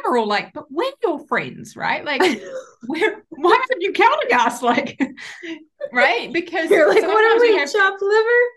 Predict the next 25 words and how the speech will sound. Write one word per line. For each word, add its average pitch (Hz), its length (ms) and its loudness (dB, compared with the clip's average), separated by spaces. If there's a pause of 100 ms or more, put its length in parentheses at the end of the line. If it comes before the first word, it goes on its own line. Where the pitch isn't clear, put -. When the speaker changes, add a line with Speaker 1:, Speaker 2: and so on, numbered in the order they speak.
(180)
Speaker 2:
<laughs> 440 520 0
Speaker 1:
Yeah. 415 380 0
<laughs> - 300 -6 (920)
Like, 415 160 -6
sometimes 466 440 -6
we 370 120 -4
have 370 320 -4
friends, 254 340 -4
but, - 160 -8
like, 247 320 -6 (380)
they're 254 260 -2
spread 247 400 -2
out 196 300 0
around 196 320 -4
the 190 80 -10
world 269 440 -2
in 208 120 -6
different 185 320 -6
Speaker 2:
Yeah. 190 60 -8
Speaker 1:
locations, 269 540 -4
different - 280 -12
cities, 262 420 -6
different - 280 -10
places. 233 380 -8
So, 247 240 0